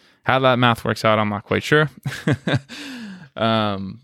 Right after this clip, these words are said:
but the idea being that with unemployment so low, people still getting money in their pockets, pe-, people being able to spend that money, and companies still in hiring cycles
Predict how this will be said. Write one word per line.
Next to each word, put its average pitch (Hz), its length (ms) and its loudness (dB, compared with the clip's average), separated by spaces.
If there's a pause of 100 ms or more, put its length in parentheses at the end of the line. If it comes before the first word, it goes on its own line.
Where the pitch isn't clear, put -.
but 117 320 -2
the 113 140 4
idea 110 420 4
being 107 500 2
that 101 380 2 (1200)
with 120 160 0
unemployment 113 580 4
so 104 240 0
low, 104 400 -2 (280)
people 107 280 0
still 117 300 2
getting 113 220 2
money 107 260 2
in 104 60 0
their 107 120 -2
pockets, 107 640 -2 (100)
pe-, 107 360 4 (100)
people - 260 -4
being 110 240 -2
able 107 220 -2
to - 60 -8
spend 110 280 0
that 113 140 0
money, 123 340 -2
and 113 160 -8
companies 107 400 -2
still 113 460 0
in 107 80 0
hiring 117 480 2
cycles 131 560 0